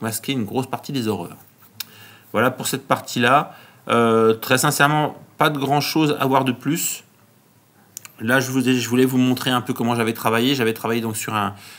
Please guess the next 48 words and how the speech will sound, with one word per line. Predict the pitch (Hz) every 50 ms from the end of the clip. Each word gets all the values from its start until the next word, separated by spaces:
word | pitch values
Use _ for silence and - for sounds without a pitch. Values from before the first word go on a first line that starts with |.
| - _
sur | - - - - 113 110
une | 110 107
partie, | 104 - 107 - - - 120 113
euh, | 101
plastique | - 117 113 - - - 151 147 - - - _ - - - - -
avec | - 104 104 110
de | 101 107
la | 101 101
peinture | 101 120 117 - - 120
dessus, | 110 107 107 - - - 127 131 135 139 120
le | 113 113
stylo | 110 - - - 117 120 120
que | 110
j'avais | 113 107 101 104
fait | 101 - 107
dégorger | 107 107 101 107 101 101 110 107
dessus | 98 101 98 101 - - 127 135 - 101 - -
et | - 123 127
nettoyage | 120 123 127 127 - - 117 117 127 135 - -
par | 117 - -
contre, | - 135 131 - - - - - - - - - -
euh, | 98 101 98 95 -
à | 113 120
l'acétone. | 127 127 - - 135 - 135 120 110 98
J'ai | 110 107
tout | 104 - 127 131
nettoyé | 127 120 - 123 123 123
à | 117
l'acétone | 117 113 - 120 110 - 135 139 143
parce | - 104 -
qu'il | - 110 107
y |
avait | 104 101 104
que | -
ça | - 117
qui | - - -
permettait | - 110 107 107 - 117
de | 113
décaper | 107 113 113 - 104 101 - 131
un | 120 110
peu | - -
la | 131 127
peinture. | 127 - 131 120 - - - - - - _ _ - - - - - - _ -
Voilà, | 110 101 - -
on | 120 120
se | -
retrouve | 170 - - 180 165
une, | 165 160 151